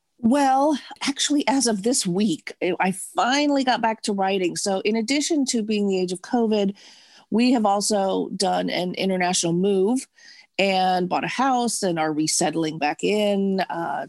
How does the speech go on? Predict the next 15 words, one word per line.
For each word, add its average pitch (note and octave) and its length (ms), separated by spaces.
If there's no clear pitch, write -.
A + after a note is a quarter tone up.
to D3 420
America. A3 840
And F3 320
so A#3+ 400
all C#4+ 240
of G3+ 200
that, F3 540
I, G#3 240
I G#3 180
pretty C#4 240
much C4+ 260
stopped - 540
writing G3+ 540
for F#3+ 200
probably C#4 840